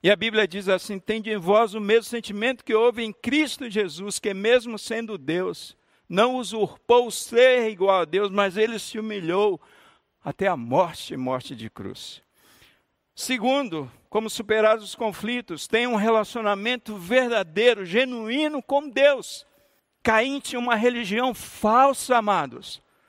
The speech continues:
Um culto falso. Porque você oferta, porque você canta, porque você lê a Bíblia,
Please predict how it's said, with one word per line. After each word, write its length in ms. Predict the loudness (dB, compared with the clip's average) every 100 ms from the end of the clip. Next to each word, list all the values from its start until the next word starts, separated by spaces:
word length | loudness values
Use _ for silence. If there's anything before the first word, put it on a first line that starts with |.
| _ _ _ _ _ -8
Um 80 | -6
culto 320 | -2 -2 -4
falso. 800 | -8 2 6 6 4 -2 -14 -16 -18 _ _ _ _ _ _ _ _ _ _
Porque 300 | 0 2 2
você 320 | 0 0 2 2
oferta, 760 | 2 -2 2 4 2 0 -2
porque 340 | 2 0 0
você 380 | -2 -2 0 -4
canta, 500 | -2 2 2 2 -2
porque 300 | 0 -2 -2
você 320 | -2 -2 -2
lê 180 | 0 4
a 80 | 4
Bíblia, 540 | 4 0 0 0 -4